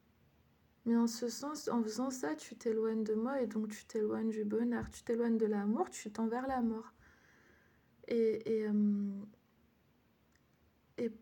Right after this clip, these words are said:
pour moi, c'est rien, c'est rien d'autre ce message. Et donc, pour moi, toute maladie, quelle qu'elle soit, physique, psychologique, émotionnelle, relationnelle,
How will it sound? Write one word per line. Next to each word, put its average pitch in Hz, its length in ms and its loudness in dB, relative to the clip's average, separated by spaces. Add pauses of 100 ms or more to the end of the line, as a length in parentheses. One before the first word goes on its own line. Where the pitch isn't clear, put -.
(420)
pour 247 200 -8
moi, 269 240 0
c'est 240 240 -6
rien, 240 320 -2 (260)
c'est - 280 -8
rien 233 260 0
d'autre 262 240 -2
ce - 140 -6
message. 226 600 -4 (160)
Et 233 120 -2
donc, 233 280 0 (380)
pour 233 140 -4
moi, 240 260 0 (100)
toute - 240 -10
maladie, 247 640 -2
quelle 233 200 -4
qu'elle 233 240 -6
soit, 254 360 -4 (180)
physique, 247 680 -10
psychologique, 240 960 -4
émotionnelle, 233 680 -2
relationnelle, 220 960 -2